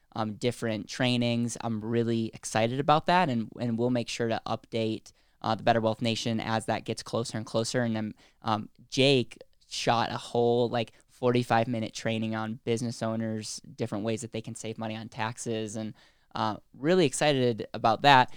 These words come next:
And then I also, when we were there, we were talking a little bit about the P P P loan, uh, which is a, you know, an opportunity that if you are in business,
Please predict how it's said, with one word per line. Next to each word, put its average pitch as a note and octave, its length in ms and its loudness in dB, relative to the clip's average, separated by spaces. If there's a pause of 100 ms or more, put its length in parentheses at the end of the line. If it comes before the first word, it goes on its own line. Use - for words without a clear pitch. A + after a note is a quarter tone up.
(140)
And C#3 100 0
then E3 120 6
I C#3+ 100 8
also, D#3+ 480 4
when C3 260 0
we C3+ 120 2
were B2 80 2
there, D3+ 200 2
we C3 100 2
were A#2+ 60 2
talking C#3 300 -6
a A#2+ 60 -4
little B2 180 -2
bit A#2+ 160 -2
about A2 220 -2
the B2 80 -8
P - 200 -6
P A#2 240 -4
P A2+ 300 -2
loan, A2+ 480 -4 (300)
uh, A2+ 160 0
which A2+ 240 -4
is A2+ 400 -2
a, A2 420 -6
you A2 180 -10
know, G#2+ 140 -6
an - 160 -12
opportunity A#2 520 -6
that G#2+ 200 -4
if A2+ 140 -8
you A2+ 80 -2
are A2 80 -2
in A2 80 -6
business, C#3 560 0